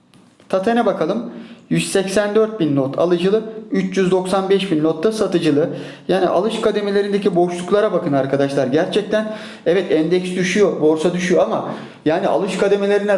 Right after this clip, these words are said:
lot yazılmıyor. Endeksten para çıkıyor, borsadan para çıkıyor.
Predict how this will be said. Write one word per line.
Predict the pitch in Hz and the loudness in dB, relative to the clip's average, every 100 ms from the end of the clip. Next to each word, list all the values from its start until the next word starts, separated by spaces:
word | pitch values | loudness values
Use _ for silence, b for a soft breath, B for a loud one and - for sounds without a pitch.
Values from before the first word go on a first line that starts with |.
| 160 | 2
lot | 180 190 | 0 2
yazılmıyor. | 165 147 135 135 - 92 | 0 2 0 2 0 2
Endeksten | 156 156 175 175 190 185 | 2 2 0 0 -2 0
para | 180 185 185 | 0 0 -2
çıkıyor, | - 139 135 | -2 0 2
borsadan | 147 143 160 170 | 0 0 -2 0
para | 165 156 - | 0 0 -2
çıkıyor. | - 139 127 | -2 0 0